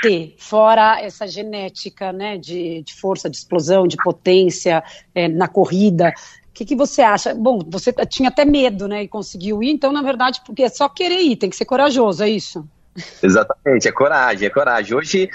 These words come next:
Speaker 2: é muito mais estruturado o bobsled pro Brasil, né? Antes, o trenó, lá no começo, lá, o trenó ia pra um lado, a gente ia pra outro, não sabia que, onde que tinha que colocar o trenó, onde tinha que arrumar as coisas. Hoje não, hoje a gente tem um, uma capacidade de formar um atleta do zero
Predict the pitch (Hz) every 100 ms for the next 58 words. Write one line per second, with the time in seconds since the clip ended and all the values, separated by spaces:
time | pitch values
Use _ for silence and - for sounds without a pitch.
0 | - 117 135 156 165 165 - 156 165 113
1 | 127 120 107 104 98 98 101 95 101 107
2 | 101 101 92 90 90 92 98 113 139 175
3 | 165 _ _ _ 107 104 120 113 117 131
4 | 123 104 104 139 135 107 113 - 101 127
5 | 143 127 113 101 107 107 117 - 110 92
6 | 117 110 110 113 110 104 107 104 131 107
7 | - 95 101 104 110 101 101 - 104 104
8 | 95 92 - 87 82 104 117 - - 95
9 | 95 95 92 - - 95 123 214 - _
10 | - - - 127 160 147 127 123 143 143
11 | 147 - 143 143 135 127 - _ - 107
12 | - 120 120 - 98 120 151 131 120 -
13 | 120 120 123 113 117 - 117 120 123 104
14 | 120 160 117